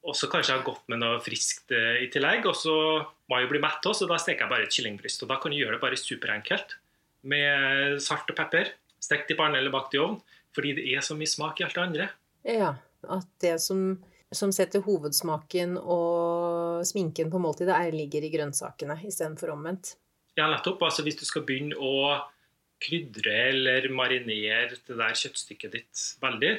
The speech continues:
Speaker 1: så blir det ri-, rett og slett for
Speaker 2: Ja.
Speaker 1: mye, ikke sant? Det kan, eh, lettere bli litt krasj,
Speaker 2: Mhm.
Speaker 1: så da er det bare, det beste er å holde det enkelt. Og igjen da, særlig på sommeren, så er jo de rene, enkle, gode smakene
Speaker 2: Mhm.
Speaker 1: det aller beste,
Speaker 2: Mhm.
Speaker 1: tenker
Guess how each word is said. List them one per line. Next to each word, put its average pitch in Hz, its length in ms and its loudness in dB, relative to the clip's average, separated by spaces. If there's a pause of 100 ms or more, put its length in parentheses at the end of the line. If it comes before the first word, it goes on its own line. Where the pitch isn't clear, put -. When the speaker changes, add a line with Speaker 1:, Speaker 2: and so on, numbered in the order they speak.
(500)
Speaker 1:
så 147 220 0 (600)
blir 185 160 2
det 127 160 2
ri-, 120 140 0 (560)
rett - 180 -4
og - 60 -2
slett - 160 -6
for 220 100 4
Speaker 2:
Ja. 180 80 4
Speaker 1:
mye, - 140 -6 (260)
ikke 160 160 -6
sant? 220 240 -2
Det 160 100 0
kan, 165 260 0
eh, 151 480 2 (300)
lettere 127 340 -2
bli 123 100 -2
litt 127 180 -4
krasj, 196 320 2
Speaker 2:
Mhm. 156 160 -4
Speaker 1:
så 147 540 -2 (380)
da 156 60 -4 (100)
er 110 40 2
det 110 140 -4
bare, 127 560 2
det - 100 -2
beste - 300 -4
er 123 60 0
å 110 40 -2
holde 131 140 -2
det 117 100 2
enkelt. 104 420 -6
Og 151 80 0
igjen 147 220 0
da, 196 60 -2
særlig 147 320 0
på 143 80 -4
sommeren, 135 280 -2
så 156 120 -2
er 113 80 2
jo 104 80 -2
de 127 160 2
rene, 135 420 2
enkle, 120 680 -2
gode 110 240 -2
smakene - 460 -4 (320)
Speaker 2:
Mhm. 180 440 -6
Speaker 1:
det - 100 -6
aller 107 180 -2
beste, - 300 -2
Speaker 2:
Mhm. 165 240 -2
Speaker 1:
tenker 165 140 -6